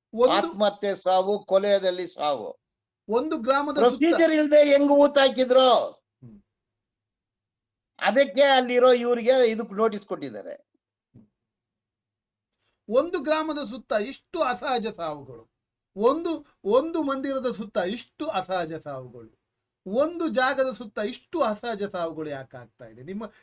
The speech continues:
Speaker 1: ನೀವು ಇಂಥದ್ದೆಲ್ಲ ಒಂದು ಸಾಕಷ್ಟು ನೀವು, ಆ, ಸುಪ್ರೀಂ ಕೋರ್ಟ್‌ನಲ್ಲಿ ಸಹ ವಾದ ಮಾಡಿದಂಥವ್ರು, ನಿಮ್ಗೆ ಎಲ್ಲ ಗೊತ್ತಿದೆ, ಕಾನೂನಿನ ಅರಿವು ಗೊತ್ತಿದೆ. ಈಗಿರುವಾಗ ನೀವು ಒಂದು ದೊಡ್ಡ ನ್ಯಾಯ, ನ್ಯಾಯವಾದಿಗಳು ನೀವು. ಈಗ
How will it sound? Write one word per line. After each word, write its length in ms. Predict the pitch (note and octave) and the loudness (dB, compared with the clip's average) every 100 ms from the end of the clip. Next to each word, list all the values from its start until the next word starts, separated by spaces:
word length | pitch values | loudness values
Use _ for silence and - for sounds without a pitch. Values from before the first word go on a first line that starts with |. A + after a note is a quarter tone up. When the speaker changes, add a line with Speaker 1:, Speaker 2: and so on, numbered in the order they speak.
| _ | _
Speaker 1:
ನೀವು 280 | A3 A#3 - _ G#3 | -10 -10 -12 _ -10
ಇಂಥದ್ದೆಲ್ಲ 640 | A3 G#3+ C4 A#3+ B3+ C#4+ C#4 | -8 -4 -2 -2 -4 -2 -2
ಒಂದು 400 | A3+ G#3+ G#3+ F3+ - | -2 -4 -6 -8 -10
ಸಾಕಷ್ಟು 520 | F#3+ C4 - - C#4 | -10 -10 -10 -8 -8
ನೀವು, 420 | A#3+ A3 A3 G#3 - _ G3 | -6 -8 -8 -10 -14 _ -12
ಆ, 40 | |
ಸುಪ್ರೀಂ 400 | F#3+ G#3 A#3+ B3 | -10 -10 -10 -8
ಕೋರ್ಟ್‌ನಲ್ಲಿ 460 | A#3 B3 B3 B3 A#3 | -4 -4 -4 -10 -4
ಸಹ 120 | A3 | -2
ವಾದ 240 | G#3 G3 G3 | 0 0 -2
ಮಾಡಿದಂಥವ್ರು, 800 | F#3 F3 E3 D3+ D3+ C#3+ D3+ | -4 -8 -12 -12 -12 -12 -14
ನಿಮ್ಗೆ 280 | D#3+ F#3+ F#3+ | -14 -10 -6
ಎಲ್ಲ 260 | F3+ A3 B3+ | -6 -4 -6
ಗೊತ್ತಿದೆ, 640 | G3 G3 A3+ F#3 - _ - | -6 -10 -10 -12 -12 _ -4
ಕಾನೂನಿನ 440 | F#3+ G#3+ A3 G#3+ G3+ F#3 _ - | -2 -2 -6 -6 -6 -8 _ -8
ಅರಿವು 240 | F#3+ A3 | -6 -6
ಗೊತ್ತಿದೆ. 600 | F#3 F#3+ F3+ D3+ C3 - _ - | -10 -12 -10 -10 -12 -16 _ -14
ಈಗಿರುವಾಗ 580 | A3 A3+ B3+ C4+ C#4 A#3 | -12 -8 -2 2 2 2
ನೀವು 280 | A3 A3 G#3+ | -4 -6 -8
ಒಂದು 260 | G3+ G3+ | -10 -8
ದೊಡ್ಡ 180 | A3+ A3+ | -2 0
ನ್ಯಾಯ, 380 | C4+ A3+ A3+ G3+ | 0 0 -2 -4
ನ್ಯಾಯವಾದಿಗಳು 1000 | F#3 G3+ A3 G#3+ G3+ F3+ G3 A3 G3 E3 | -6 -6 -4 -6 -6 -2 -2 0 -2 -4
ನೀವು. 280 | C#3 B2+ - _ _ - | -8 -16 -18 _ _ -4
ಈಗ 240 | C#4+ | -2